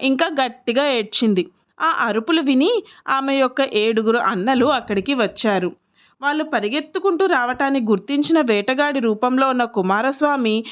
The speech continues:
వెంటనే ఒక పెద్ద చెట్టుగా మారిపోయాడు. వల్లి అన్నలు అక్కడికి వచ్చి అంతా వెతికి ఎవరూ కనిపించకపోయేసరికి, "ఈ పిల్లకు వయసు వచ్చినా ఇంకా పిల్ల చేష్టలు పోలేదు," అనుకుంటూ వెళ్ళిపోయారు. వారు వెళ్ళిపోగానే ఆ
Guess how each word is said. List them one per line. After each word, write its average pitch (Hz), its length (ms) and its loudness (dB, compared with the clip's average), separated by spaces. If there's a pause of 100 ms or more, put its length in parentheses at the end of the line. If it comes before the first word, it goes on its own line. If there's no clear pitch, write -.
(220)
వెంటనే 262 460 -2
ఒక 311 160 -2
పెద్ద 226 340 -2
చెట్టుగా 277 540 -2
మారిపోయాడు. 196 800 -2 (1160)
వల్లి 214 440 0
అన్నలు 294 400 0
అక్కడికి 226 380 -2
వచ్చి 208 460 0 (100)
అంతా 247 420 0
వెతికి 262 400 -2
ఎవరూ 226 440 0
కనిపించకపోయేసరికి, 294 1500 0 (240)
"ఈ 320 80 2
పిల్లకు 262 460 0
వయసు 226 380 0
వచ్చినా 294 480 0
ఇంకా 240 280 -2
పిల్ల 220 360 0 (100)
చేష్టలు 302 320 0
పోలేదు," 240 640 2
అనుకుంటూ 220 600 0
వెళ్ళిపోయారు. 226 680 0 (460)
వారు 311 200 0
వెళ్ళిపోగానే 262 920 0
ఆ 269 180 -2